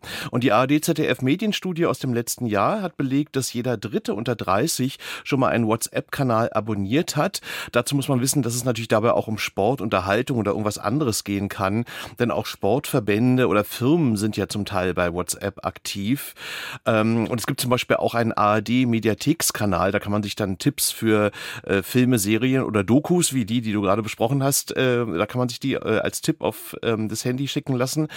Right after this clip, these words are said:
Und R B B vierundzwanzig plant übrigens auch einen WhatsApp-Kanal. Da ist der Starttermin allerdings noch offen. Ich habe mal mit Tilman Aritz gesprochen. Er ist Leiter der Nachrichtenredaktion von N T V.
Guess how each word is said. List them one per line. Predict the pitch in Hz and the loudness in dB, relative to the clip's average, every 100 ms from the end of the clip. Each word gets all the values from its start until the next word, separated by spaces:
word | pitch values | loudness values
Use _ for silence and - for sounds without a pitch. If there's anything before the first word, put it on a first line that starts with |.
| - - - | -10 -10 -10
Und | 127 120 | -4 0
R | 143 | 2
B | 147 | 4
B | 156 | 4
vierundzwanzig | 165 156 135 170 233 | 4 2 2 0 0
plant | - 170 160 | 0 0 0
übrigens | 147 143 - | 0 0 0
auch | 240 | 0
einen | 98 95 | 0 0
WhatsApp-Kanal. | 101 - 113 - 120 110 113 156 - | -2 -2 -4 -2 0 2 4 2 0
Da | 107 | 0
ist | 123 - | 0 0
der | |
Starttermin | 135 110 113 - 135 135 131 | -2 0 -2 -2 -2 0 0
allerdings | 117 120 127 - 131 | 0 0 -2 0 -2
noch | - | -2
offen. | - - 101 85 - - - - | -2 -2 -2 -6 -10 -10 -8 -2
Ich | 123 | 2
habe | 143 | 4
mal | 170 156 | 4 4
mit | 151 143 - | 4 2 0
Tilman | - 151 139 | 2 2 2
Aritz | - 117 185 - | 2 0 0 -4
gesprochen. | 175 - 143 - - | -6 -4 -2 -2 -2
Er | - | 0
ist | 131 | 0
Leiter | 113 110 143 143 | 2 2 2 0
der | 123 107 | 0 2
Nachrichtenredaktion | 110 165 170 151 135 123 - 135 | 0 -2 -8 -4 -4 -4 -2 -2
von | 131 113 | -2 -4
N | - 120 | -2 -2
T | 180 | -2
V. | - 147 147 | -4 -2 -2